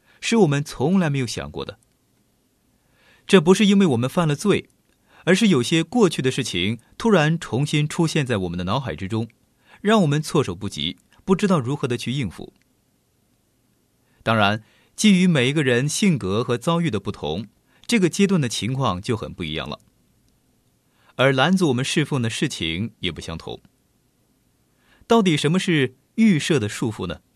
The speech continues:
那是指我们在成长的过程中所有的负面经历，哪怕是我们在孩子的时候所受到的创伤，是因为父母不经意讲的话，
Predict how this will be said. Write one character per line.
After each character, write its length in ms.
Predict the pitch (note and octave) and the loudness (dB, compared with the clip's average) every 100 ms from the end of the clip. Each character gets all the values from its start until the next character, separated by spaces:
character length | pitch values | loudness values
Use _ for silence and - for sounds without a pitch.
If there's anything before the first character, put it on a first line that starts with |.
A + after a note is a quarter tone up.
| _ _ _ _ _ _ _ _ _ _ | _ _ _ _ _ _ _ _ _ _
那 120 | C#3+ | -2
是 120 | C3+ | -2
指 360 | B2 G#2+ F#2 - _ _ | -2 0 0 -2 _ _
我 80 | D#3 | 2
们 100 | F#3 | 2
在 160 | F#3+ E3+ | 2 0
成 260 | - D#3 | 0 -2
长 140 | F#3 A#2+ | 0 -2
的 80 | A#2+ | -2
过 160 | D3 | -2
程 180 | C3 B2 | -2 -2
中 320 | D3 D3 D3+ - | -2 -2 -4 -10
所 260 | - C3+ E3+ | -6 0 2
有 140 | D#3 | 0
的 100 | F#2 | -4
负 180 | - C#3+ | -6 -4
面 160 | A2 D#2 | -4 -6
经 220 | - F2 | -8 -8
历， 220 | D#2+ G1+ _ _ _ _ _ _ _ _ _ _ _ - | -8 -12 _ _ _ _ _ _ _ _ _ _ _ 0
哪 180 | B2 | 2
怕 160 | A#2+ C#3 | 4 2
是 140 | - | 0
我 100 | B2+ | -2
们 140 | A2 A2+ | -2 -2
在 240 | B2 A2+ | 0 -2
孩 180 | - B2 | 0 -2
子 80 | C#3+ | -2
的 120 | A#2+ | -4
时 140 | G2+ | -4
候 340 | F#2+ F#2+ E2+ - - | -4 -4 -4 -8 -10
所 240 | - G#2 | -4 -4
受 180 | - C3+ | -2 -4
到 120 | A2 | -2
的 100 | F2 | -4
创 260 | - C3 B2+ | -6 -6 -6
伤， 240 | C#3 C3+ - _ _ _ _ _ _ _ - | -4 -6 -8 _ _ _ _ _ _ _ -2
是 160 | G#3 | 2
因 120 | G3+ G#3 | 4 4
为 100 | F#3 | 2
父 200 | A3+ F#3+ | 0 0
母 280 | G#2+ G2+ | 0 -4
不 120 | G#2 D#3+ | -4 -4
经 220 | F#3+ F#3+ | 0 0
意 80 | G#2+ | 0
讲 160 | E2+ | -4
的 80 | F2 | -6
话， 260 | D3+ A2+ | -2 -4